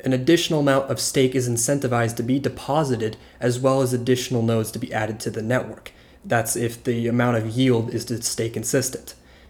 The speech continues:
Additionally, the value provided by dawn networks is also superlinear.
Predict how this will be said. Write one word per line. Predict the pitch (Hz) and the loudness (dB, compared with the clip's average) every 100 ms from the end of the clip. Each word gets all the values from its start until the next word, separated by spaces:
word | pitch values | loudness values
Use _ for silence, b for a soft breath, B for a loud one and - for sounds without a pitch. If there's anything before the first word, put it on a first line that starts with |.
| b b | b b
Additionally, | - 123 156 - 139 123 117 117 - | -2 4 4 2 0 0 0 -4 -6
the | 120 | -2
value | 117 123 135 165 156 127 | 0 2 2 2 2 0
provided | - 117 117 113 123 135 131 - | 0 0 0 0 -2 -2 -4 -4
by | - 113 123 127 127 - - | -4 -2 0 -2 -4 -10 -8
dawn | 113 117 139 | 0 2 2
networks | 160 - 190 190 - - - | 2 4 2 2 -6 -12 -4
is | 123 - | -4 -2
also | 143 160 - | 0 0 0
superlinear. | 120 - 117 120 110 110 - | -2 -2 -4 -4 -6 -8 -12